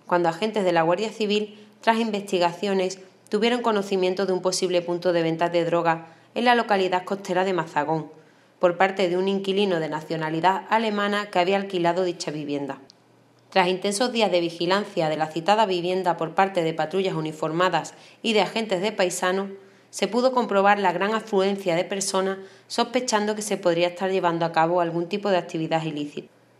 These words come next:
Por ello, se estableció un dispositivo de seguimiento de las personas que habitan en el domicilio, culminando con la detención del varón inquilino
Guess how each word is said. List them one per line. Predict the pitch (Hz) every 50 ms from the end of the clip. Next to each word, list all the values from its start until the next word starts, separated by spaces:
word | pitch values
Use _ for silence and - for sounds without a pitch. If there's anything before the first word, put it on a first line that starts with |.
| _ _ _ _ _
Por | - 185 175 175
ello, | 190 196 233 254 262 - - -
se | - - 190
estableció | 180 190 - 170 165 165 165 165 - 208
un | 214
dispositivo | 247 240 - 240 233 - 226 - - 214 214 220
de | 220 208
seguimiento | 202 - 196 180 175 175 170 175 180 175 202 202
de | 196
las | 185 170 175
personas | - 170 165 - 180 190 208 208
que | 202 - 185
habitan | 170 180 180 - 208 208
en | 196 185
el | 170 160 151
domicilio, | 160 147 147 147 147 - - 202 185 175 165 143 - - - - - - _ _ _
culminando | - 240 240 240 240 226 214 196 190 190 180 175
con | 180 170 170
la | 165
detención | 165 165 160 165 165 160 165 - 196 196 185 175 165 165 - - - _ _
del | 185 180 175 175
varón | 170 170 170 180 196 202 190
inquilino | 175 165 160 160 170 165 180 190 185 170 156 147